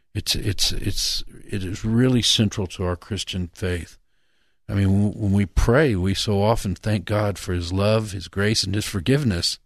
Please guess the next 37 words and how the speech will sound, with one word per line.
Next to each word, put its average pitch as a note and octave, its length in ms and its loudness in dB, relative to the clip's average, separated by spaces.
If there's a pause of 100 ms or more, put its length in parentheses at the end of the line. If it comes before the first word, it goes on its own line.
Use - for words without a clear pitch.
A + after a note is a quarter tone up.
(600)
And G2+ 80 -4
it's - 200 0
through A#2 160 4
that G2 220 0
grace, G#2 540 0
it's - 160 -14
through G#2 200 0
that F#2+ 200 -2
grace G#2+ 460 0
that E2+ 200 -8
none G#2+ 160 4
of G#2+ 120 2
us F#2 120 -2
deserve, F#2 680 -2 (760)
that F#2+ 320 -2 (140)
it, F#2+ 400 -8
it F#2+ 260 -8
proves. G#2+ 460 2
Do, G#2 240 -4
do A#2+ 180 0
you D#3 80 4
know E3+ 160 4
that, A2 240 -2 (140)
that F#2+ 220 -4
Christianity A2 800 2 (720)
is F#2 220 -2
the G2 140 0
only G#2+ 300 4
religion F#2+ 540 2
in F2+ 100 0
the F2 80 0
world F#2 280 0
that - 160 -8
teaches F2 440 -4
love F2 220 -4
your F2 120 -2
enemies? F#2 460 -2